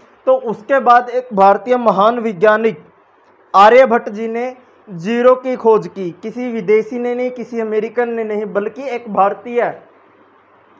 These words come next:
एक भारतीय ने की थी, आर्यभट्ट ने ज़ीरो की खोज की। अर्थात अगर हम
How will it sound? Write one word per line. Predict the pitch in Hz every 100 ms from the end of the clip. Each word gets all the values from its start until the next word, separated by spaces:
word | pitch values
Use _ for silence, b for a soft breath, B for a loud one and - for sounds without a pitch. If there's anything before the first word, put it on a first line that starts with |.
| _ _ _ _ _ 202
एक | 214 214
भारतीय | 208 208 240 240
ने | 240
की | 240 226
थी, | 202 285
आर्यभट्ट | - 202 208 226 208 208
ने | 208 214
ज़ीरो | 185 220 240
की | 247
खोज | 196 220 190
की। | 196 208 170 B -
अर्थात | 190 196 233 254 -
अगर | 214 220 285 254
हम | 190 226 190 -